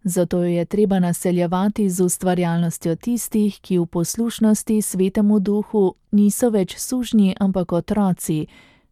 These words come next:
Takrat puščava postane vrt in Božje mesto, ki so ga napovedali svetniki, preobrazi naše zapuščene kraje.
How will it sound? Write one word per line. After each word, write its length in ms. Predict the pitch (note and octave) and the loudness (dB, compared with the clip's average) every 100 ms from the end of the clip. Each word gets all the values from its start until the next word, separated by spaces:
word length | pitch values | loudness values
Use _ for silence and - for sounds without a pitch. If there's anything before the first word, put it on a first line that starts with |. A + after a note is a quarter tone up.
| - | -6
Takrat 420 | F3+ G3 G3 G3 | -4 0 0 0
puščava 480 | - E3+ - G#3 G3+ F3+ | -2 -2 0 2 2 2
postane 560 | E3+ - G3 G3 G3 | 0 0 2 4 4
vrt 400 | F3+ G3 E3+ - - - | 4 2 0 -4 -16 -4
in 220 | F#3 F3 | 0 0
Božje 400 | E3+ F3+ F3+ F3 | 0 -2 -2 -2
mesto, 640 | E3+ G3+ A3 - A3 G3+ G#3 | 0 2 0 0 2 2 0
ki 120 | - F3+ | -2 -6
so 200 | - E3+ | -2 -2
ga 120 | E3 | 0
napovedali 680 | E3 - F3 G3+ F#3+ F3+ E3 | -2 -4 -2 0 0 0 -2
svetniki, 840 | - - E3 A3 A#3+ - G3 F3 - _ | -6 -6 -4 -2 -2 0 -2 -2 -6 _
preobrazi 720 | G#3+ G3 F3 F#3+ G3 G#3+ A#3 | -2 0 0 0 2 2 2
naše 480 | G#3+ F#3 F#3 - G#3 | 2 2 0 0 -2
zapuščene 800 | G3 G#3+ A#3 G#3 - F#3 E3+ E3 | 0 -2 -2 -4 -2 0 0 0
kraje. 520 | - E3+ E3 E3 D#3+ | -2 -2 0 0 -2